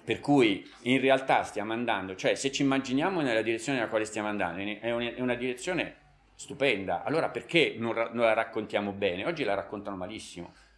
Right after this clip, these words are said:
Cioè, oggi stiamo andando verso una situazione dove si va verso l'elettrificazione, per cui tutti i, i, togliamo le auto, le auto a combustibile, le città si disinquinano,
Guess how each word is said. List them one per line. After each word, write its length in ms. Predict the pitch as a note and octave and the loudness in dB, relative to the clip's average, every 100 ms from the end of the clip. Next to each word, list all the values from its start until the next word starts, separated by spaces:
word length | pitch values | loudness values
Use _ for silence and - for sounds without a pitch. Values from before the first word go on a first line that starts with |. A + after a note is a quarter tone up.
| - | -4
Cioè, 180 | A2 E2+ | -2 2
oggi 220 | C3 C3+ | 2 2
stiamo 200 | G#2 A#2 | -2 0
andando 340 | B2 A#2 F#2 G2 | 2 2 0 0
verso 220 | A2+ B2+ | -6 -4
una 80 | A#2+ | -6
situazione 560 | - C3 - G2+ F2 | -4 -8 -4 -6 -4
dove 300 | G2+ A2+ F#2+ | -2 0 0
si 160 | F#2 G#2 | -4 0
va 100 | B2+ | 0
verso 300 | C3 C3 A#2 | 0 -2 -2
l'elettrificazione, 1000 | A2+ G#2 G#2+ G#2+ G2+ G#2 - F2+ E2+ E2+ _ _ | -4 -6 -10 -10 -10 -10 -6 -8 -8 -12 _ _
per 160 | - F#2 | -8 -6
cui 500 | B2 C3 A#2 F#2 - _ | 2 4 4 2 -10 _
tutti 320 | C3 C3+ C3 | -4 -4 0
i, 1200 | B2+ B2 A2 A2 G#2 A2 A2 G#2 G#2 G2+ G2 G2 G2 | 0 0 -4 -6 -6 -4 -4 -4 -4 -4 -4 -6 -6
i, 120 | F#2 | -6
togliamo 640 | A2+ A2 A#2 A#2 A2 A2 G#2+ | -4 0 2 0 -2 0 2
le 120 | A2 | 4
auto, 560 | A2 A2 G#2+ G2+ G2+ | 2 0 0 0 2
le 120 | G#2 G2+ | 2 4
auto 720 | G2+ G2+ G2+ G2 G2 G2 F#2+ | 4 2 -2 -2 0 0 -2
a 80 | |
combustibile, 880 | F#2+ G2 F#2+ - F2 E2+ E2 F2 - - | -4 -6 -8 -10 -10 -8 -6 -6 -8 -8
le 140 | G#2+ | -6
città 540 | G#2 G#2 - A#2 A#2 - | -4 -6 0 2 2 -2
si 180 | - A2+ | -8 -6
disinquinano, 920 | G#2+ G#2 G#2+ G#2 F#2 E2+ F2 F2 F2 | -6 -6 -6 -4 -4 -2 -4 -4 -8